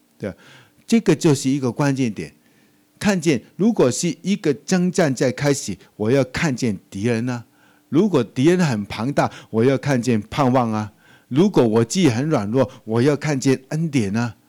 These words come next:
所以整个经文它就是产生一种信心的看见。这一个最后巴迪买这一段就成为一个好像总结，我要能看见，对吧？这是蛮重要的。呃，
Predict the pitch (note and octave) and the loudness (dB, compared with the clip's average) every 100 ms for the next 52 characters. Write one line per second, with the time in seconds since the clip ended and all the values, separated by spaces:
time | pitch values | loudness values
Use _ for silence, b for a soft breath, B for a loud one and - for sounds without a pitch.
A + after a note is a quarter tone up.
0 | b b b - A#3 - D3+ C#3+ F3+ F3+ | b b b -2 0 0 -4 0 0 0
1 | A3 A3 F3 E3 E3 - F#3 F#3+ D#3+ C3+ | 2 2 4 0 -2 -2 0 2 0 0
2 | C3 B2 G2+ D3 D#3+ D#3 G2+ F#2+ - D3+ | -4 -4 -4 -4 -4 -4 -4 -4 2 2
3 | A2+ B2+ A#2+ A2+ C3+ G#2 A2+ F#2 b b | 2 0 -2 -2 -4 -4 -6 -8 b b
4 | b b b b b - G3+ C#3+ G#3 - | b b b b b -2 -2 2 0 0
5 | - C#3+ - - F#3 D#3 C#3 - D#3+ D3 | 0 0 0 4 6 6 2 2 0 2
6 | C3+ C3+ G2+ A#2+ C3+ C3+ E3 C3 G#2 A#2 | 0 0 -2 0 0 2 0 0 -2 -4
7 | G2+ - F#2 G2 G#2 A2+ G#2 _ - F#2+ | -4 -6 -6 -4 -4 -4 -8 _ -10 -8
8 | F#2 A2 F#2+ G#2 D#2 D2 E2 D2 - _ | -4 -6 -6 -10 -10 -10 -12 -12 -18 _
9 | b b b b _ G#2 F2+ F2+ A#2+ F#2+ | b b b b _ -10 -8 -4 -2 -4
10 | D#2 D2+ D#2 G2+ D2+ G2 D2+ _ _ _ | -8 -12 -10 -12 -10 -12 -12 _ _ _
11 | _ _ F#2+ E2+ b b b - G#3 E3+ | _ _ -14 -14 b b b -2 -2 0
12 | E3 A#2 G#2+ A#2 C#3 A2+ F#2 E2+ D2 _ | -4 -2 -4 -2 0 0 -4 -10 -20 _
13 | b b - G#2+ | b b -12 -10